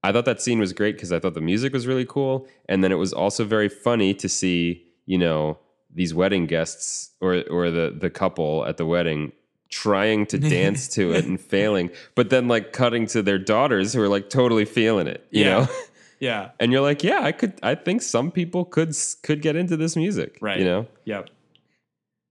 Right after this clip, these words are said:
Speaker 1: It'd be tricky to dance to, but, you know, it's,
Speaker 2: It had a
Speaker 1: it's
Speaker 2: ry-,
Speaker 1: doable.
Speaker 2: it had a rhythm.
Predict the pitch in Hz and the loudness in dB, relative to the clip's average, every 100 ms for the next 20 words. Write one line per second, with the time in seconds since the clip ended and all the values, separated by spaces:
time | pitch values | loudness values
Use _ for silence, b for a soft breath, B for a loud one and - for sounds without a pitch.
0 | _ _ 165 147 185 202 104 85 80 71 | _ _ -2 2 2 2 2 2 2 0
1 | 71 - 87 98 90 - 107 78 69 - | -4 -2 -2 0 -2 0 -2 -2 -4 -12
2 | _ - 110 156 208 302 302 180 147 127 | _ -12 -6 -4 -2 -2 -2 0 2 2
3 | 170 214 294 190 156 190 165 175 | 0 -2 -2 -2 -2 -2 -4 -4